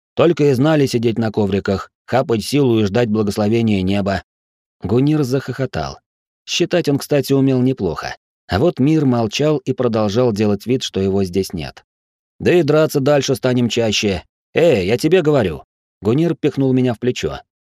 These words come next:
"А с мечом я еще лучше. Пусть слабаки за книгами гнутся и готовятся вернуться к своим горшкам". "Для Академии этого будет маловато", Гунир пожал плечами.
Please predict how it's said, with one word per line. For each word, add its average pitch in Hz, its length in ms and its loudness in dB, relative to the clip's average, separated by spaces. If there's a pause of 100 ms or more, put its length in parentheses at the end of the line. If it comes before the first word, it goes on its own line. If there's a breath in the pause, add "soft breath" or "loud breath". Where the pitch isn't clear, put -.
(280)
"А - 100 -4
с - 80 -4
мечом 147 320 2
я 123 140 4
еще 123 280 2
лучше. 131 460 0 (340)
Пусть 165 320 0
слабаки 156 460 2
за 127 140 0
книгами 113 340 0
гнутся 101 500 -2 (200)
и 101 60 -2
готовятся 113 520 0
вернуться 120 480 2
к 101 60 -8
своим 110 320 0
горшкам". 101 500 -2 (680)
"Для 101 260 -2
Академии 160 580 0
этого 151 280 0
будет 143 260 -2
маловато", 123 560 0 (480)
Гунир 92 320 -2
пожал 104 320 -2
плечами. 82 520 -6